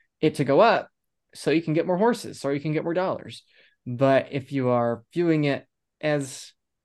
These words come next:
what I'm claiming it is, then you want it to stay lower for longer because you understand the potential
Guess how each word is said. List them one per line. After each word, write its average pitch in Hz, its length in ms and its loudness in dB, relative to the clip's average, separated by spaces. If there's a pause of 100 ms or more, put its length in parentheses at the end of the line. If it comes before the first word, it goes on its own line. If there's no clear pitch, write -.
(120)
what 139 160 -2
I'm 131 140 -2
claiming 180 360 2
it 98 60 -10
is, 110 340 -12 (560)
then 143 640 -2 (140)
you 156 300 -2
want 151 280 -4
it - 60 -16
to 131 100 -10
stay 139 220 -2
lower 135 300 -2
for 131 140 -8
longer 139 320 -2
because 120 260 -8
you 135 100 -2
understand 131 380 -2
the 131 60 -4
potential 123 760 -4